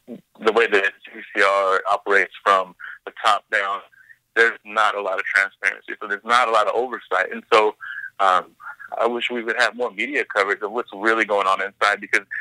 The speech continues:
you know, as our organization says, you know, it's from proximity to policy, and proximity is so important. But when you take, you know, the humanity out of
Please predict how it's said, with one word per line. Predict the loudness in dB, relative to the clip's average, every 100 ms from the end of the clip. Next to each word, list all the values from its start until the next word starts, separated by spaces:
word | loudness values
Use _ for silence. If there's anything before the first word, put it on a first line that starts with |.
| -6
you | -2
know, | 2
as | 2 2
our | 0 0
organization | 0 -2 -4 -4 -4 -6 -6 2
says, | 2 2 _ -20 _
you | 0
know, | 0
it's | 0 -4 -8
from | -10
proximity | 2 2 2 0 0
to | -2
policy, | 0 4 4 2 -6
and | -6
proximity | -8 -8 -2 0 0
is | -2 0
so | 0
important. | 0 2 2 4 -8 -16 -20 -10
But | -4
when | -2
you | -2 0
take, | 0 0 -4 _
you | -4
know, | -4
the | -4
humanity | -6 0 0 0 -6 0
out | 0 2
of | 0 2 0